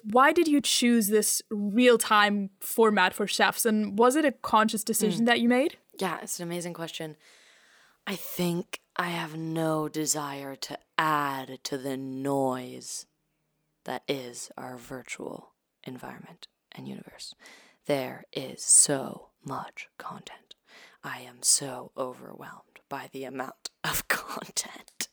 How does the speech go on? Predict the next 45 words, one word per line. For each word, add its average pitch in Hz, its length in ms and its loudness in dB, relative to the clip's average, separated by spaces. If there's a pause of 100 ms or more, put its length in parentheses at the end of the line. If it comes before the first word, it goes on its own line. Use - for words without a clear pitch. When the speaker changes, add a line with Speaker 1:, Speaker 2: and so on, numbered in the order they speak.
(120)
Speaker 2:
<laughs> - 500 6
online. - 560 -4 (960)
And 180 240 4 (140)
everything 247 520 4
is 202 120 -6
recorded. - 480 -2
You're - 160 -6
right. - 260 0
It's - 180 -4
almost 311 260 0
like 226 180 -2 (240)
you 233 140 2
never 262 320 6
have 247 300 2
to 226 180 0
actually 214 640 0
be 170 280 -12
there - 300 -4
because 185 300 -4
you 180 60 -10
can 202 140 -4
always - 340 -6
listen - 460 -2
to - 140 -6
it - 140 -6
later. - 420 -8
I, 175 40 -4
you - 380 -12
know, - 120 0
all 233 180 4
of 262 60 0
the 262 80 2
events, 196 400 0 (120)
most 202 240 2
of 214 60 -4
the 190 60 -2
virtual 175 260 -2
events 156 300 0
outside - 260 -8
of 175 80 -12
Chefs - 220 -6
that - 100 -6
I've - 100 -8
gone 190 200 -10
to, - 180 -10